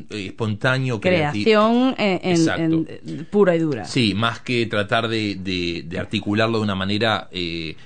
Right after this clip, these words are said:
Speaker 1: eh, que bueno, esto vamos a tocar así, asá, asá, sino qué propones y cómo lo interpreto yo con mis raíces, con lo que traigo. Y hoy en Nueva Zelanda, eso es lo que trató de, de,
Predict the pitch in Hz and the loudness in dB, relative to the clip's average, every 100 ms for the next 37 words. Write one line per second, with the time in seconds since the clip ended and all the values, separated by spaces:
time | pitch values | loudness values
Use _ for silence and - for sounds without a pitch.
0 | - 87 82 95 95 85 - 98 - 98 | -8 -6 -2 0 0 -2 -4 -6 -4 -4
1 | 92 92 87 82 90 82 - 98 85 95 | -2 -4 -8 -4 -2 -2 -4 -4 -4 -6
2 | 90 - 107 - 101 104 - - 123 123 | -10 -6 -6 -6 -6 -8 -12 -10 -8 -4
3 | 117 113 117 131 135 - 101 113 120 113 | -2 -2 -2 -2 -4 -8 -8 -4 -2 0
4 | 104 98 98 120 127 120 110 - 127 104 | 0 -2 -4 -2 -2 -2 -6 -6 -4 -4
5 | 104 104 92 95 113 113 110 90 85 90 | -4 -4 -4 -4 -4 -6 -8 -8 -8 -8
6 | 90 101 107 110 - - - - 87 101 | -6 -4 -4 -6 -8 -18 -18 -12 -2 0
7 | 110 107 98 - 101 113 113 113 104 - | 0 0 -4 -4 -2 -2 0 0 -2 -4
8 | - - - - - - 156 156 156 127 | -18 -18 -18 -18 -18 -4 -2 2 2 2
9 | 117 110 113 131 127 107 98 | 0 -2 0 0 0 0 -4